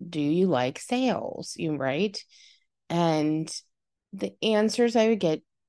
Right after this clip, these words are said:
were, you know, "I love sales," because this was a sales position. <clears throat> "Well, what do you love? What do you love about sales?"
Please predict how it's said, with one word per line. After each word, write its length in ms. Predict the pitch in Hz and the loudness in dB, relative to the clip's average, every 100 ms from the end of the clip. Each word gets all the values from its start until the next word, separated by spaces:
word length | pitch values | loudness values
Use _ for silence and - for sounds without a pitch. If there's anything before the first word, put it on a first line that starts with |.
| _ | _
were, 400 | 180 170 156 147 - | -2 2 4 2 0
you 120 | 175 | 0
know, 200 | 165 156 | 0 -2
"I 320 | 160 165 170 170 | -2 2 4 4
love 600 | 202 226 254 294 277 202 | 2 2 2 4 4 2
sales," 720 | - 170 135 117 - - - | -6 -6 -6 -6 -10 -12 -8
because 380 | 160 156 151 139 | -8 -6 -6 -6
this 200 | 147 147 | -8 -6
was 120 | 143 | -6
a 100 | 143 | -6
sales 380 | - 127 127 135 | -6 -6 -6 -6
position. 760 | - 160 196 - - - 220 _ _ _ | -8 -6 -6 -6 -10 -12 -14 _ _ _
<clears throat> 280 | _ _ - | _ _ -2
"Well, 260 | 196 185 - - - - _ | 0 0 -6 -20 -20 -20 _
what 240 | - 196 220 | -4 2 4
do 80 | 285 | 6
you 140 | 285 | 6
love? 680 | 202 180 214 175 151 165 - | 6 6 6 6 4 -4 -10
What 140 | - 190 | -6 -2
do 80 | 220 | 2
you 100 | 190 | 2
love 240 | 175 165 | 4 2
about 340 | 170 151 147 | 2 0 -2
sales?" 680 | - 185 180 76 64 - - | -4 -2 0 0 -4 -6 -12